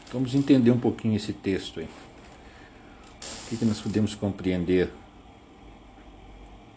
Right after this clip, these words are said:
dessa nossa leitura? Para onde Jesus e em que dia da semana? Para onde ele foi e em que dia da semana? Ele foi para Nazaré, né?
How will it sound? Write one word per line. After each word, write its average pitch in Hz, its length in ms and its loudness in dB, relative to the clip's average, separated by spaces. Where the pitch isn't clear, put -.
dessa 92 240 -6
nossa 90 240 -4
leitura? 87 480 -4
Para 131 220 8
onde 170 280 4
Jesus 147 800 2
e 127 100 4
em 135 80 6
que 127 160 4
dia 113 360 6
da 127 100 2
semana? 110 540 2
Para 113 120 2
onde 151 160 6
ele 135 120 6
foi 135 440 4
e 117 60 0
em 117 60 2
que 117 140 0
dia 117 180 2
da 113 100 4
semana? 95 460 -2
Ele 85 100 -6
foi 113 140 -4
para 120 120 -4
Nazaré, 110 640 2
né? 92 180 -6